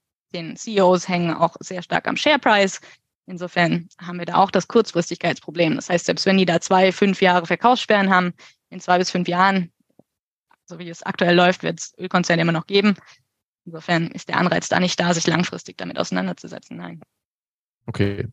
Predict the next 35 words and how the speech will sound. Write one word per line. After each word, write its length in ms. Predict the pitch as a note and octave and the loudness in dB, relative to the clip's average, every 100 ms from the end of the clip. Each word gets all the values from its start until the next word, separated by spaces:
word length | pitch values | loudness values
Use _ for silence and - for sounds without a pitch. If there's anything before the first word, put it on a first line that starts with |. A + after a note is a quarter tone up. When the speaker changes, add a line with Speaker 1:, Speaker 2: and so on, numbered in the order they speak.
| - | 0
Speaker 2:
aber 140 | G#2 | 2
das 140 | A2 | 4
bedeutet 320 | - B2 C3 B2 | 4 4 4 4
ja 80 | |
in 80 | A2+ | 4
der 160 | A#2 A2 | 4 2
Konsequenz, 500 | B2 A2+ A2 A#2+ B2 | 2 0 2 0 2
dass 140 | A2 | 0
diese 180 | A#2+ A2 | 0 2
Industrie 540 | A2 A2+ G#2 - C3+ | 4 2 0 -4 0
und 120 | A#2 G#2 | 0 2
alle 220 | - A2+ | 4 4
Player, 420 | - A2+ G#2+ G#2+ | 4 4 4 4
die 100 | A2+ | 2
dabei 340 | G#2 G2 G2 | 0 2 4
sind, 180 | G#2+ A2 | 2 0
akzeptieren, 640 | A#2 - G#2 - - B2 B2+ | -2 -2 -2 -2 0 0 2
dass 160 | A2 | 0
sie 80 | A#2 | 0
jetzt 160 | G#2 - | -2 0
einfach 320 | G#2+ A2 G#2+ | -2 -2 -4
das 220 | A2 - | -4 -2
noch 140 | A2 | -2
so 180 | G2+ A#2 | 2 4
lange 260 | C3 B2+ G#2+ | 6 4 4
ausbeuten, 640 | A2 B2 - A#2 A#2 A#2 | 2 0 -2 2 2 2
dieses 220 | A2 A2 | 0 0
Geschäftsmodell, 640 | - A#2+ A2 - A2 G#2 G2+ | -2 0 0 0 2 4 4
bis 160 | F#2+ | 0
es 180 | F#2+ - | -4 -2
komplett 320 | - G#2+ G2 | 0 2 0
vor 160 | - F#2+ | 0 -2
die 80 | F2+ | -2
Wand 160 | F#2+ | -6
fährt. 240 | - - | -10 -12